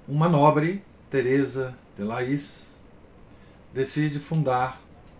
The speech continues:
ah, um, um convento em Alba de Tormes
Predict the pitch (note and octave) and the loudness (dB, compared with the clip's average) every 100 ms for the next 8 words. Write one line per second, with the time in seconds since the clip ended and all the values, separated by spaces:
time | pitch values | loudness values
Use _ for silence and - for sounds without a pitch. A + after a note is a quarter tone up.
0 | - A2+ A#2+ A2+ A2 G#2 F#2+ - - - | -18 -12 -10 -8 -6 -6 -10 -14 -20 -14
1 | A#2+ A#2+ A2+ G#2 G2 F#2+ - - - - | -12 -8 -6 -6 -6 -12 -20 -20 -20 -20
2 | - - - - - - - A2 G2+ G2 | -20 -20 -20 -20 -20 -20 -16 -10 -8 -8
3 | D2 - - - - - D3 D#3+ E3 D#3+ | -12 -18 -20 -20 -14 -4 2 4 2 -2
4 | - - - - C#3 C3 B2 C#3+ C#3 B2 | -12 -18 -20 -12 -10 -6 0 2 2 0
5 | A2+ A#2+ C3 C3+ C3+ C3+ - - - | -6 -6 -4 -4 -6 -10 -12 -18 -20